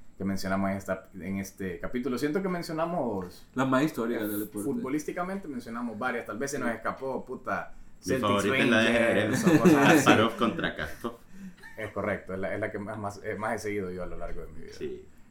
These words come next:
Speaker 1: Pero bueno, Chayanne, en las redes, por favor, querido.
Speaker 3: Lo que ignoramos.
Speaker 1: <laughs> Bueno, te voy a, te voy a, voy a tener que intervenir aquí.
Speaker 3: Es que ese es su trabajo.
Speaker 1: Lo que ignoramos, guion bajo en Instagram,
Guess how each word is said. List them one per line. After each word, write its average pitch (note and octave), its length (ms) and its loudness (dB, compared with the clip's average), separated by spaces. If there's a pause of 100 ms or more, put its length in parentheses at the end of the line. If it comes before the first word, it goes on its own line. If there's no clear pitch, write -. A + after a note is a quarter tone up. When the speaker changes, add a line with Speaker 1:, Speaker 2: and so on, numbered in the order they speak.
(140)
Speaker 1:
Pero A#2 180 -2
bueno, E3+ 240 2
Chayanne, C3 220 -2
en C3 60 -6
las A#2 80 -6
redes, C#3 220 0
por G2 120 -10
favor, A2+ 500 -6
querido. G#2 200 -2
Speaker 3:
Lo - 80 2
que C3+ 60 6
ignoramos. B2 680 2
Speaker 1:
<laughs> - 60 -20 (1900)
Bueno, - 160 -12 (460)
te C#3 80 -4
voy D3 140 0
a, - 100 -10
te - 100 -12 (280)
voy C#3+ 120 -4
a, B2 60 -4
voy C3 180 -4
a C3 60 -6
tener B2 220 -4
que B2 60 -4
intervenir F#2+ 440 -6
aquí. - 220 -14
Speaker 3:
Es G#2 80 -4
que A#2 80 0
ese G#2+ 80 0
es G2 60 -4
su G#2 140 -2
trabajo. E2+ 320 0
Speaker 1:
Lo A#2 120 2
que C3+ 80 2
ignoramos, C3 440 4
guion B2 180 0
bajo C3 500 0
en A2+ 140 -4
Instagram, D#3 640 -8